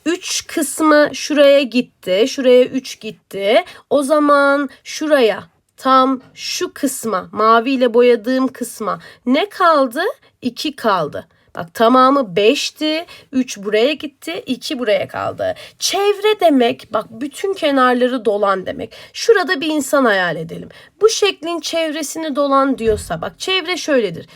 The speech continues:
Şurayı dolaşır. Buraya gelir. Bura. Bak, şu, çevre demek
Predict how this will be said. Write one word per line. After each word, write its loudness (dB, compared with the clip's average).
Şurayı 0
dolaşır. 0
Buraya 2
gelir. -6
Bura. 0
Bak, -12
şu, -14
çevre -2
demek 4